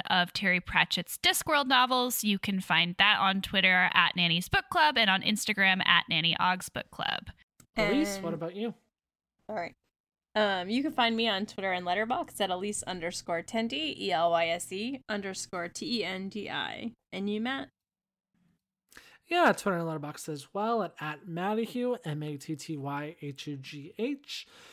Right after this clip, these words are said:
Speaker 2: You can also catch me talking about Mad Men on my Mad Men podcast, Still Great Bob. You can catch Elise and I together on Twitter and Instagram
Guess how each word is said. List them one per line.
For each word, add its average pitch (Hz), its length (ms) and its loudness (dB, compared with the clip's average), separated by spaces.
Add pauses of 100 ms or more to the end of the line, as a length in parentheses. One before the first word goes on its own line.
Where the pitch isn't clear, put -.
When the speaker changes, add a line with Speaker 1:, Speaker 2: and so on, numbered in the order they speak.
(160)
Speaker 2:
You - 60 -20
can 190 100 -2
also 170 400 -2
catch 165 320 -2
me 165 80 -2
talking 165 300 -4
about 156 220 -6
Mad 170 240 0
Men 175 200 0
on 143 200 -10
my 143 120 -8
Mad 233 280 -2
Men 269 200 0
podcast, 254 760 -4
Still 143 340 -4
Great 143 380 -10
Bob. 277 440 0 (480)
You 175 100 -4
can 175 180 -4
catch 170 320 -2
Elise 170 360 -2
and 165 80 -2
I 151 100 -2
together 220 520 2
on 160 280 -4
Twitter 156 320 -2
and 147 140 -10
Instagram 220 640 -4